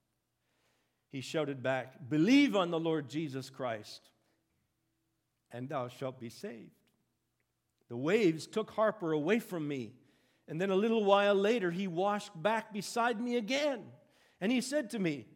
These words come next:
"Man, are you saved now?" And I said to him, "No."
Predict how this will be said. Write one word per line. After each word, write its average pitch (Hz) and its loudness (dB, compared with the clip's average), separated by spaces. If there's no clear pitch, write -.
"Man, 269 0
are 254 2
you 240 0
saved 277 -4
now?" 262 -2
And 110 -14
I 107 -12
said 135 -12
to 120 -12
him, 107 -10
"No." 92 -12